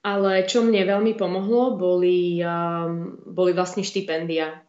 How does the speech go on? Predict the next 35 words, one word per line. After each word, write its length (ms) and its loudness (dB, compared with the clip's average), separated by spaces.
To 100 -6
znamená, 420 -2
že 160 -4
ja 120 4
som 200 -4
začala 460 0
študovať 520 -4
medzinárodné 540 -2
vzťahy 320 -6
a 100 -2
diplomáciu 460 -8
v 80 -10
Bratislave 640 -6
a 80 -4
neskôr 500 0
som 140 -6
si 180 -8
začala 320 -4
pozerať 400 -4
štipendia 720 -2
a 80 0
tak 160 -6
sa 80 -14
mi 140 -6
podarilo 560 -2
vlastne 400 -6
ísť 480 -10
do 100 -2
školy 380 -2
aj 100 -2
do 80 -6
Nemecka, 560 -6
aj 160 -4
do 160 -6
Ameriky. 480 -8